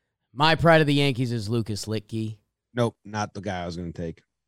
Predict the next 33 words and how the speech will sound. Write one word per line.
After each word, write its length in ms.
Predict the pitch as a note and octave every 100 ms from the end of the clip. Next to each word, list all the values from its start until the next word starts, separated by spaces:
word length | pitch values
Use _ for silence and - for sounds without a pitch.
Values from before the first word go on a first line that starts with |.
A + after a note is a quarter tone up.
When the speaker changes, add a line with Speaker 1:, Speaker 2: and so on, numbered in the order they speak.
| _ _ _
Speaker 1:
James, 500 | E3 F#3 F#3 F3 B2+
the 120 | D#3+
Yankees 640 | D3+ F#3+ G#3+ G3 G#3+ D#3+
won 580 | D#3+ F3 E3+ D#3 D3+ C3+ C3 _
two 260 | - F3 E3
baseball 460 | D#3 D3 - C3
games 280 | B2 A#2+ A2+
this 160 | B2+ A#2+
series. 500 | B2+ B2+ F#2+ - - _ _ _ _ _ _ _ _ _ _ _ _ _ _
The 100 | C3+
first 440 | - E3+ F3 E3
and 200 | D#3 D3+
third 400 | - D#3+ D3+ C#3
games 520 | A#2+ C#3 C3+ C3 B2+ -
of 220 | A#2+ A2
the 80 | A2+
series, 460 | B2 B2+ B2 A2
the 120 | B2+
bread 380 | D3 F#3 G3 D3+
games 540 | B2+ A#2+ G#2 F#2 - -
of 140 | A#2+ G#2+
the 80 | A#2
sandwich, 580 | - B2+ A#2 G2 F#2 G#2
as 140 | F#2+
we 120 | G#2
talk 320 | G2+ A2 G#2
about 260 | G2 G2+ F#2+
them 140 | G#2
on 120 | F#2+ F#2
Talking 340 | G#2+ G2 F#2+
Baseball. 540 | F#2 F#2 - G2+ G2 - _ _ _ _ _ _ _ - - - _
Jameson 480 | - G3+ A3 G#3 F3
Taillon, 960 | F#3+ F3 C#3+ C#3 G3 B3+ F3+ E2+ D#2+